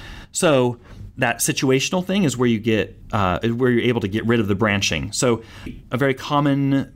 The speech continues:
place to start introducing a flowchart would be in your welcome experience, where the first time through, you might wanna, wa-,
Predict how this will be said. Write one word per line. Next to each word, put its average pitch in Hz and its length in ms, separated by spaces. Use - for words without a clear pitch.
place 127 300
to 113 120
start 113 320
introducing 117 460
a 110 40
flowchart 110 360
would 107 120
be 104 100
in 101 80
your 101 120
welcome 101 320
experience, 165 640
where 120 240
the 110 100
first 151 280
time 123 160
through, 117 180
you 113 120
might 110 140
wanna, 98 240
wa-, 110 160